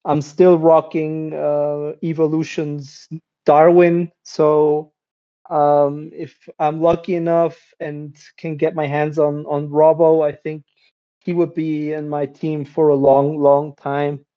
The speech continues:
He has some, some really interesting play, uh, play styles too, which I, I think are gonna be very, very, very good in game.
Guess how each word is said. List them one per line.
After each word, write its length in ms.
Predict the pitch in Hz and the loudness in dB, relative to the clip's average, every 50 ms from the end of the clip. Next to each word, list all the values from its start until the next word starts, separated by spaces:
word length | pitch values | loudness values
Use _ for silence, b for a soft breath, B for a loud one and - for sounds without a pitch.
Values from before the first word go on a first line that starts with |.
| _ _ _ _ _ _ _ _ | _ _ _ _ _ _ _ _
He 120 | _ 180 151 | _ -4 -2
has 240 | 156 185 233 220 220 | 2 2 2 0 0
some, 420 | - 220 196 185 175 170 175 180 | 0 0 0 0 -2 -6 -8 -12
some 240 | _ - - 180 170 | _ -8 -6 -6 -4
really 300 | 165 175 180 180 180 185 | 2 2 2 4 4 0
interesting 560 | 175 175 170 175 - 196 165 - - 175 160 | -2 -2 -4 -4 -4 -6 -8 -4 -4 -6 -6
play, 340 | - _ - 170 170 180 165 165 _ _ | -6 _ 2 4 4 4 2 0 _ _
uh, 240 | - 156 151 151 147 | 2 4 4 4 2
play 260 | 147 147 - 180 185 | 0 -2 0 0 0
styles 400 | 180 185 - 160 151 143 135 - | 0 -2 -2 -2 -2 -2 -4 -8
too, 380 | _ _ 190 196 196 190 175 _ _ _ _ _ _ _ _ _ _ _ _ _ | _ _ -8 -6 -6 -6 -8 _ _ _ _ _ _ _ _ _ _ _ _ _
which 260 | - 156 147 147 - 156 | -8 -8 -8 -6 -4 -2
I, 640 | 156 147 147 147 147 147 151 151 151 151 147 - - | 0 2 2 2 0 0 -2 -2 -6 -8 -8 -10 -8
I 140 | - 147 147 | -6 -8 -8
think 460 | 143 _ _ 170 165 165 156 - - - - - _ _ _ _ | -8 _ _ -6 -6 -6 -8 -14 -20 -20 -20 -20 _ _ _ _
are 140 | 151 151 147 | -2 -2 0
gonna 240 | 143 165 151 151 151 | 0 0 0 0 -2
be 480 | 143 151 151 151 147 147 143 143 139 135 _ _ _ _ _ _ | -2 -2 -2 0 0 0 0 -2 -4 -8 _ _ _ _ _ _
very, 320 | 139 165 160 165 160 156 | 2 4 6 6 6 4
very, 460 | 156 143 156 151 147 147 143 143 143 143 | 4 4 2 2 2 2 0 0 -2 -4
very 280 | 139 135 143 147 147 | 0 4 4 4 4
good 220 | 143 143 156 151 151 | 2 0 0 0 0
in 160 | 147 147 139 | 0 -4 -2
game. 400 | - 135 143 151 160 175 170 | -2 0 0 0 -2 -4 -6